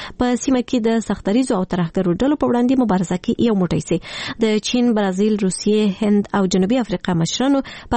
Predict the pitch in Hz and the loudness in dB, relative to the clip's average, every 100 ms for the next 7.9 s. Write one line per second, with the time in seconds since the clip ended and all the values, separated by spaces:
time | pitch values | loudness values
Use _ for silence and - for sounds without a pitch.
0 | 233 233 233 294 277 269 262 220 196 - | 0 0 0 0 0 0 0 2 0 0
1 | 240 208 190 202 175 190 190 - 175 170 | 0 2 2 0 -2 -2 -2 -2 0 0
2 | 170 247 240 175 202 294 247 277 - - | 2 2 0 0 2 2 2 -2 -6 -10
3 | - 247 277 285 240 214 214 214 247 170 | -6 -2 0 0 2 2 2 0 -2 -4
4 | - 277 175 170 185 180 208 - 214 160 | -2 0 0 0 0 0 -2 -2 0 0
5 | 160 165 165 185 175 - - - - 208 | 0 -2 -2 0 -2 -4 -12 -12 -6 -2
6 | 180 190 202 190 185 190 196 185 180 196 | -2 -2 -2 -2 0 0 0 0 0 -4
7 | - 185 175 185 175 170 - 277 | -2 -2 0 0 0 0 0 0